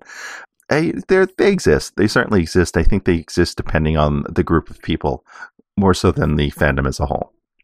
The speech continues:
Oh, you know what? We got a current one going on too with, with a bunch of the Transformers podcasts, um, because the line, um, itself has been trying to kind of repopulate all the original characters as it's going.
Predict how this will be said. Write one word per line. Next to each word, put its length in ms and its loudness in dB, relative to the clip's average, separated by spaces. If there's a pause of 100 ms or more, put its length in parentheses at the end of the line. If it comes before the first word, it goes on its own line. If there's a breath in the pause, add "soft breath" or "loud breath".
(120)
Oh, 320 2
you 100 6
know 100 4
what? 120 -2
We 80 0
got 120 2
a 40 2
current 280 0
one 120 2
going 240 4
on 180 2
too 160 2
with, 160 0
with 180 -2
a 40 0
bunch 220 -2
of 60 -10
the 180 -2
Transformers 560 -4
podcasts, 640 -2 (580 loud breath)
um, 480 2
because 300 0
the 160 2
line, 560 4 (680 loud breath)
um, 440 2 (100)
itself 460 0
has 140 2
been 140 0
trying 300 2
to 80 0 (140)
kind 180 2
of 200 -2 (580)
repopulate 840 2
all 220 4
the 140 2
original 400 2
characters 560 -2
as 180 0
it's 140 -12
going. 400 2